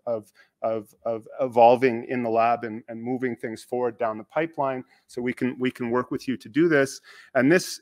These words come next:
uh, Cho, tra-, transient expression CHO Ex-, uh, Express platform, again, is very short time frame, three to four weeks, but, uh, up to gram quantities of, of, uh, of protein, which is really important for in vivo studies. I, I see a lot of people needing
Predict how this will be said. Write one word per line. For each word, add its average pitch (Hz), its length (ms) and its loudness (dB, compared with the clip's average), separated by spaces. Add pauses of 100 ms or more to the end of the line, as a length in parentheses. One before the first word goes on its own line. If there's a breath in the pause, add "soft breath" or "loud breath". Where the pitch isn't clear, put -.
uh, 135 220 6
Cho, 165 400 -2
tra-, - 180 -6 (280)
transient 143 360 0
expression 131 500 -4
CHO 127 220 -2
Ex-, - 200 -10 (100)
uh, 123 60 -4
Express - 420 -8
platform, 127 460 -4
again, 120 260 -4
is 107 100 -12
very 131 220 -2
short 156 340 -6
time 143 240 -2
frame, 127 240 -8
three 143 220 -6
to 135 60 -8
four 127 200 -8
weeks, 185 440 -6 (460 loud breath)
but, 127 180 0 (140)
uh, 127 260 -2 (100)
up 147 160 -2
to 131 80 -12
gram 127 340 -8
quantities 113 600 -16 (140)
of, 120 140 -10 (140)
of, 117 260 -12
uh, 117 200 -8
of 120 160 -12
protein, 123 360 -8 (300)
which 147 200 -6
is 147 120 -10
really 190 220 2
important 139 420 -4
for 131 120 -8
in 117 200 -10
vivo 117 260 -10
studies. 110 460 -20
I, 123 220 -10
I 123 40 -10
see 127 320 -10 (280 soft breath)
a 120 40 -10
lot 117 140 0
of 113 80 -10
people 120 300 -10
needing 110 340 -8